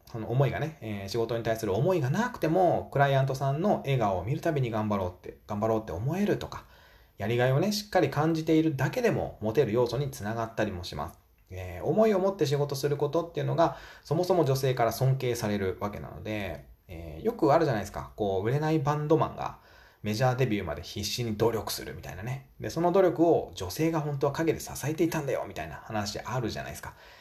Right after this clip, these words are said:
あれは夢に向かっている姿がかっこいいからですよ。えー、尊敬できるから、女性からしたら尊敬できるから、だから女性は応援したくなるわけですね。えーと、よくオタクがモテるっていうのもその理由です。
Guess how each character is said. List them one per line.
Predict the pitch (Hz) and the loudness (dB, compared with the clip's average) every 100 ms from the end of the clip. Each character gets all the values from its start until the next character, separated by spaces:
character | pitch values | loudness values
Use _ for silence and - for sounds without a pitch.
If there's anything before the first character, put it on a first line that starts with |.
| - - - | -20 -6 0
あ | |
れ | 170 | 2
は | 196 185 | 4 4
夢 | 135 202 | 4 4
に | 185 | 4
向 | 135 | 2
か | 131 117 | 2 -2
っ | - | 0
て | 113 | 0
い | |
る | 107 | 0
姿 | 107 110 - | -2 -4 -4
が | 98 98 | -6 -6
か | - 110 117 | -4 -6 -6
っ | - | -2
こ | 185 | 2
い | 208 | 2
い | 160 | 2
か | 98 | -2
ら | 87 | -6
で | |
す | 90 | -10
よ。 | - - _ _ _ - | -14 -18 _ _ _ -16
え | 104 98 95 92 | -12 -8 -8 -6
ー、 | 92 | -2
尊 | 131 131 | 0 0
敬 | 131 | 0
で | 127 | 0
き | 135 | 0
る | 117 | 0
か | 69 | -2
ら、 | - - | -8 -10
女 | 104 | -4
性 | 110 | -2
か | 107 | 0
ら | 107 | 0
し | |
た | - | 2
ら | - | 2
尊 | - 160 | 2 0
敬 | 160 160 | 2 2
で | 156 | 2
き | 165 | 0
る | 156 | 2
か | 165 | 2
ら、 | 160 - - - | 2 -2 -16 -4
だ | 185 | 0
か | 196 | 4
ら | 147 | 4
女 | 120 | 2
性 | 110 113 | 0 0
は | 123 | 0
応 | 113 113 | 2 2
援 | 110 101 | 0 -4
し | |
た | 95 | -6
く | 95 90 | -8 -8
な | 95 | -8
る | 87 | -8
わ | - | -12
け | - - _ | -18 -20 _
で | - | -16
す | - | -10
ね。 | 147 160 - - - - - | -6 -6 -10 -20 -20 -20 -16
え | 104 87 87 | -12 -10 -12
ー | - | -10
と、 | 76 | 2
よ | 214 | 2
く | 233 - | 2 -4
オ | 113 | -2
タ | 180 | 0
ク | 202 | 4
が | 208 | 4
モ | 190 185 | 4 2
テ | 180 | 2
る | |
っ | 120 | 0
て | - | -4
い | |
う | 87 | -8
の | |
も | 78 | -8
そ | - | -6
の | 110 120 - | -4 -4 -4
理 | 113 | -4
由 | 120 117 110 | -2 -2 -2
で | 107 | -2
す。 | 104 | -6